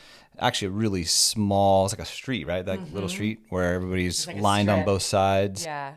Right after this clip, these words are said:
Speaker 1: And you guys are running through. It was actually super cool to, because it was, like, a long, long strip there where you guys kinda run through and everybody's, you know, cheering on, you know,
Speaker 2: Yeah.
Speaker 1: every, every runner. So that was really cool, but it was
Speaker 2: Yeah.
Speaker 1: stressful at first.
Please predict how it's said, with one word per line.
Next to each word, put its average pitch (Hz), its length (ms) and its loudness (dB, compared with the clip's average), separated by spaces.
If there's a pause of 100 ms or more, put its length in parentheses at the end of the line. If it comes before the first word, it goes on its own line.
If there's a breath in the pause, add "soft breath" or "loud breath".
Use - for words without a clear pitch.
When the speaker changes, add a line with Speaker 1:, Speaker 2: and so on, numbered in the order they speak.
(140)
Speaker 1:
And 92 80 -2
you 98 80 0
guys 92 120 -2
are 90 80 -2
running 90 360 0
through. 92 400 -4
It 104 60 2
was 101 100 2
actually 113 340 4
super 95 240 -4
cool 90 340 -4
to, 82 360 -4 (100)
because 110 160 -4
it 104 60 0
was, 90 100 -4
like, 92 120 -8
a 90 40 -6
long, 101 960 2 (500 loud breath)
long 117 340 4
strip - 500 -2
there 98 200 -2
where 95 80 -4
you 90 80 -6
guys 90 180 -4
kinda 92 220 -6
run 92 240 -6
through 95 400 -8 (460 loud breath)
and 90 60 -6
everybody's, 87 280 -4 (140)
you 98 100 -8
know, 85 220 -8
cheering 82 280 -6
on, 80 220 -6 (160)
you 87 220 -10
know, 95 120 -12
Speaker 2:
Yeah. - 220 -16
Speaker 1:
every, 87 360 -6
every 87 180 -6
runner. 92 240 -2
So 101 180 -2
that 92 40 -2
was 90 100 -4
really 90 260 -4
cool, 117 300 -4
but 85 340 -2 (340)
it 110 60 -6
was 98 100 -4
Speaker 2:
Yeah. - 40 -8
Speaker 1:
stressful - 300 -6
at - 60 -14
first. - 280 -12